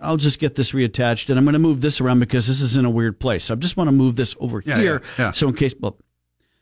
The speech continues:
Speaker 1: and, and then he left and drove away, and I waved.
Speaker 2: Yeah.
Speaker 1: And my wife looked at me and said, "They could have said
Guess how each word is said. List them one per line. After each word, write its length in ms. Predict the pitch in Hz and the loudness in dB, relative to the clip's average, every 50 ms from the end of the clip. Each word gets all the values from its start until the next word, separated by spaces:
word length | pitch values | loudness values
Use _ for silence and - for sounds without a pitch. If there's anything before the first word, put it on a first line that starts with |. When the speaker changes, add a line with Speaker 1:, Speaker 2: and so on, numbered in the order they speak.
| _ _ _ _ _ _ _ - | _ _ _ _ _ _ _ -2
Speaker 1:
and, 200 | 139 131 - - - | -2 -2 -2 -2 -2
and 340 | 143 135 131 127 120 120 117 | 0 2 4 4 4 4 4
then 180 | 120 113 127 | 4 4 4
he 120 | 135 151 175 | 4 4 4
left 480 | 147 113 101 107 - - - - - - _ - | 4 2 0 0 -2 -6 -12 -20 -20 -20 _ -2
and 160 | 120 123 123 | 0 0 2
drove 220 | 107 120 113 113 | 2 2 0 0
away, 280 | 139 139 117 101 95 98 | 0 0 0 0 0 -2
and 120 | 104 117 | -2 -2
I 100 | 113 127 | 0 0
waved. 460 | 147 113 78 62 78 131 175 - _ _ _ _ - | -2 -2 -4 -6 -8 -10 -10 -12 _ _ _ _ -4
Speaker 2:
Yeah. 100 | 120 110 | 0 2
Speaker 1:
And 100 | 123 123 | 4 4
my 140 | 123 123 110 | 4 2 2
wife 280 | 120 139 151 156 - 151 | 0 0 -2 0 -2 -2
looked 180 | 135 - - | -2 -2 -6
at 80 | - - | -6 -4
me 140 | 120 117 113 | 0 0 2
and 120 | 113 110 | 0 0
said, 320 | - 117 107 104 95 98 - _ _ _ _ _ _ _ _ _ _ _ _ _ _ _ _ _ _ _ _ _ _ _ _ _ _ _ _ _ _ _ _ _ _ - | -2 -2 -4 -4 -6 -8 -12 _ _ _ _ _ _ _ _ _ _ _ _ _ _ _ _ _ _ _ _ _ _ _ _ _ _ _ _ _ _ _ _ _ _ 0
"They 220 | 165 180 226 226 - _ _ _ _ - | 2 2 2 0 -2 _ _ _ _ -4
could 200 | - 190 180 160 | 0 0 2 2
have 120 | 135 117 | 0 0
said 300 | - - 175 160 151 | 0 0 0 0 0